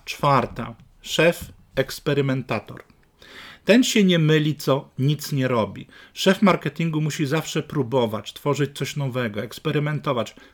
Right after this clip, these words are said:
Tak się buduje doświadczenie. Tak, to kosztuje pieniądze. Piętnaście, dwadzieścia procent budżetu marketingowego warto przeznaczać na eksperymentowanie z różnymi działaniami czy projektami.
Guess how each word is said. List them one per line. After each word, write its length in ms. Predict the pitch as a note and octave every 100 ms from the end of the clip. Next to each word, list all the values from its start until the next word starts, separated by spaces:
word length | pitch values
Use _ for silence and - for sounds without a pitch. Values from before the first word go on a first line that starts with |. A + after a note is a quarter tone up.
| _
Tak 220 | - -
się 200 | - F#3+
buduje 400 | D3+ D#3 D3+ D3
doświadczenie. 800 | C#3 C#3 - - - C3+ A#2 G#2 - - - - -
Tak, 420 | E3 E3+ - -
to 100 | -
kosztuje 440 | - C#3 - C3+ B2+
pieniądze. 500 | C3 A#2 A2+ A2 C3+ - - -
Piętnaście, 540 | D3 C#3+ D#3 D#3+ - D#3
dwadzieścia 520 | C3+ C#3 C#3 - D3
procent 380 | - C#3 D3 B2+
budżetu 440 | B2+ G#2+ D#3 D3+
marketingowego 800 | C#3 C3 C3+ C3+ C3+ C#3 D3 D3+ - - _
warto 500 | B2+ A#2+ D3+ D3 D#3
przeznaczać 640 | - - B2 C#3+ C#3 D3 -
na 120 | C#3+
eksperymentowanie 960 | C#3 - C#3+ C3 B2+ A#2 A#2+ C3 C3 C#3
z 160 | C3 A#2+
różnymi 500 | C#3 C3 D3 D#3+ D#3
działaniami 600 | C#3 B2+ C3 C3 C3 B2
czy 120 | B2+
projektami. 680 | - A#2+ A2 - A2 G#2